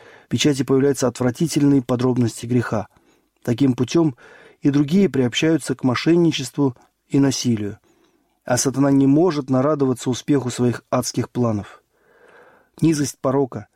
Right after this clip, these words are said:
беспричинные бессмысленные убийства –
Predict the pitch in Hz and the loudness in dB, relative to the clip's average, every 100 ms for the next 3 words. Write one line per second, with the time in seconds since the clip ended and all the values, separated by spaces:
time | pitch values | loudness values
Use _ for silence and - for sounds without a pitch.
0 | _ - - _ 131 - 131 120 185 180 | _ -20 -20 _ -4 -2 -4 0 2 4
1 | 175 151 131 - 139 151 - 143 139 135 | 4 2 0 0 2 0 2 2 4 4
2 | 127 123 107 - 95 | 2 0 -2 -6 -10